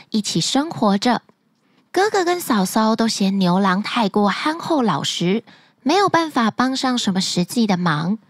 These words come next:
所以他们常常欺负牛郎。比方说，要牛郎做很多很多的工，可是却不给他相对的食物。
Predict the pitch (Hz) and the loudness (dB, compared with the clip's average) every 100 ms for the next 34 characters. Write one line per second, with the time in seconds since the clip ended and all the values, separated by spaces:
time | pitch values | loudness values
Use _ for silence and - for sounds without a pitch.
0 | _ - - - - 277 349 339 294 254 | _ -20 -20 -12 -2 0 2 2 0 -4
1 | - - 277 269 247 - 202 233 359 294 | -8 -4 0 0 -2 -2 -2 -2 -2 -2
2 | 277 - 254 254 - 240 190 175 208 208 | -2 -4 -2 -2 0 2 4 4 2 2
3 | 185 208 - _ _ _ _ _ _ _ | 2 -2 -6 _ _ _ _ _ _ _
4 | _ _ 220 208 320 381 - 370 381 381 | _ _ -2 0 0 -2 2 2 2 -2
5 | - - - 247 240 214 220 214 220 - | -10 -10 0 2 4 4 4 2 0 0
6 | 240 - 185 165 269 392 - 240 208 233 | -2 0 -2 0 0 0 0 0 2 2
7 | 220 - 214 220 226 - - - - 202 | 2 2 2 0 -6 -16 -20 -12 -2 -2
8 | - 262 254 226 - - 240 208 226 185 | 0 2 2 0 -6 -2 0 0 0 -2
9 | 175 - 226 226 311 359 381 370 247 226 | -2 0 0 0 -2 -2 0 2 2 -2
10 | - 175 185 320 285 | 0 0 2 2 2